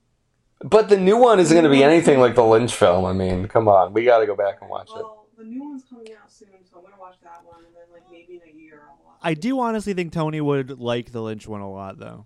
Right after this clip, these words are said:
Speaker 1: I think she would, too.
Speaker 3: It's
Speaker 1: Connor
Speaker 3: just
Speaker 1: says he
Speaker 3: tons
Speaker 1: thinks he'd like the
Speaker 3: it's
Speaker 1: Lynch
Speaker 3: just
Speaker 1: one.
Speaker 3: tons of fun.
Speaker 1: It's tons of fun. They milk a cat.
Speaker 3: They do.
Speaker 2: Oh, I remember you telling me that. Okay, now I remember.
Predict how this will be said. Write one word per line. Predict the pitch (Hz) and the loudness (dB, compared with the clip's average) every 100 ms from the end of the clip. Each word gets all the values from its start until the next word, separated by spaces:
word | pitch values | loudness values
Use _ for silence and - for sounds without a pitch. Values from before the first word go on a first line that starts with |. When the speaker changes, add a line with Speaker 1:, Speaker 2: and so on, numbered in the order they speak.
| _ _ _ _ | _ _ _ _
Speaker 1:
I | 110 107 | 0 0
think | 113 95 | -2 -10
she | 98 | -10
would, | 90 85 | -12 -10
too. | 90 87 - | -10 -10 -12
Speaker 3:
It's | 120 123 | -8 -2
Speaker 1:
Connor | 127 | -2
Speaker 3:
just | 117 | -2
Speaker 1:
says | 123 101 | -6 -6
he | - | -6
Speaker 3:
tons | 131 | -8
Speaker 1:
thinks | 107 - | -8 -10
he'd | 101 | -8
like | 95 - | -8 -10
the | |
Speaker 3:
it's | - | -12
Speaker 1:
Lynch | - 165 | -10 -8
Speaker 3:
just | 110 | -10
Speaker 1:
one. | - | -10
Speaker 3:
tons | 147 139 | -10 -10
of | 107 | -12
fun. | 117 110 98 95 _ _ _ _ _ _ _ _ _ _ _ _ _ | -12 -14 -14 -20 _ _ _ _ _ _ _ _ _ _ _ _ _
Speaker 1:
It's | - 113 | -14 -10
tons | - 139 143 | -6 -6 -6
of | |
fun. | - 123 113 - _ | -6 -6 -6 -12 _
They | 117 | -8
milk | 120 139 151 | -6 -6 -8
a | |
cat. | - 185 190 - _ _ | -6 -2 -2 -2 _ _
Speaker 3:
They | 117 | -14
do. | 113 110 - _ _ _ _ _ _ _ _ 247 | -12 -12 -14 _ _ _ _ _ _ _ _ -20
Speaker 2:
Oh, | 285 302 294 | -20 -20 -18
I | 269 | -18
remember | 269 294 294 | -18 -16 -14
you | 285 | -16
telling | - 269 285 294 | -16 -20 -18 -16
me | 262 226 208 196 | -14 -14 -18 -20
that. | 190 185 175 - | -20 -20 -20 -20
Okay, | - 190 185 185 | -20 -20 -20 -20
now | 190 185 185 | -20 -20 -20
I | 190 | _
remember. | _ _ _ | _ _ _